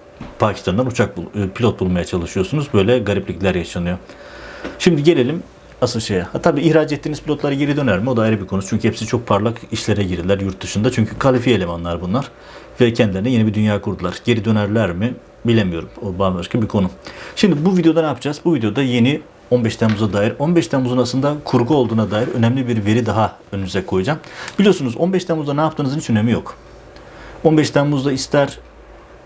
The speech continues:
asker, e, evinizde yatıyor olun, ister tatilde olun, ister yurt dışı görevde olun, ister hastanede yoğun bakımda olun, hiç fark etmiyor. Eğer fişleme listelerinde varsanız, mitin, Ergenekoncuların saray fişleme listelerinde varsanız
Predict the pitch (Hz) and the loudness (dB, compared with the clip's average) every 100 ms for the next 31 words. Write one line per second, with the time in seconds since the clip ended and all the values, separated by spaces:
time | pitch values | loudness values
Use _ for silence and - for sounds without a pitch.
0 | - 117 117 131 120 - 110 110 110 - | -4 -2 0 2 2 4 2 2 2 -2
1 | - - 123 117 110 120 117 113 123 117 | -6 2 4 4 2 2 2 2 2 4
2 | 120 117 110 117 110 110 104 117 117 117 | 2 0 0 0 2 0 0 0 0 0
3 | 123 113 - - 117 - - 120 117 110 | -2 -4 0 0 0 -12 -6 -4 -2 0
4 | 120 117 120 113 123 117 120 - - - | 2 2 2 2 2 2 0 -4 -18 -20
5 | - - - 156 139 135 - 147 143 143 | -10 -4 0 2 2 0 -2 -2 0 0
6 | 131 147 135 127 131 127 123 131 143 - | 0 0 -2 -2 -2 0 0 -2 -4 -12
7 | - 135 110 - 113 98 87 - 131 117 | -4 -2 0 -2 -4 -4 -4 2 2 0
8 | - - - 135 151 143 120 120 117 110 | -6 -12 -6 -2 0 0 0 0 2 2
9 | 113 117 139 - 98 92 107 113 110 110 | 2 2 0 -2 -6 -2 -2 0 0 -2
10 | 113 - - 117 117 113 110 110 92 101 | -4 -16 -6 0 2 2 0 -4 -4 -4
11 | 107 107 120 117 113 - - 127 113 113 | -2 0 2 2 0 -4 -2 0 0 0
12 | 101 98 104 101 98 110 127 170 | -2 -2 2 2 2 2 -2 -2